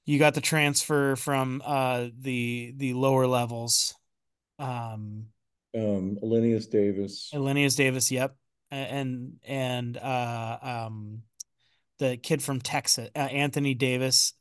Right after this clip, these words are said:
Speaker 1: is that Anthony James? Um, you know, he's kind of a tweener guy, but they're, you're gonna have to continue to find those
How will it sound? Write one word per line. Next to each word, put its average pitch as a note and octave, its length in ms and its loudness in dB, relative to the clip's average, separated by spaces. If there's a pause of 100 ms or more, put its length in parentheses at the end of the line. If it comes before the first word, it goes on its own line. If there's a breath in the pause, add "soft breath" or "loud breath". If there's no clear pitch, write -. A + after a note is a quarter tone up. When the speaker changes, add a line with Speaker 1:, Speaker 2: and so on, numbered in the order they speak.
(300)
Speaker 1:
is C#3 140 -4
that C3+ 200 -2
Anthony C3+ 380 -2
James? C3 500 0 (560 soft breath)
Um, A#2+ 720 2 (100)
you D3+ 80 -6
know, C3+ 120 0
he's C3+ 220 4
kind D3+ 180 4
of C3 60 4
a C3 60 0
tweener F3+ 400 2
guy, B2 240 2
but A#2+ 240 -4 (1160)
they're, C#3+ 280 4 (420)
you're D3+ 180 0
gonna D3+ 200 6
have D3+ 180 4
to C#3+ 80 -2
continue C#3 400 2
to C3 80 2
find B2 500 0
those A2+ 360 -4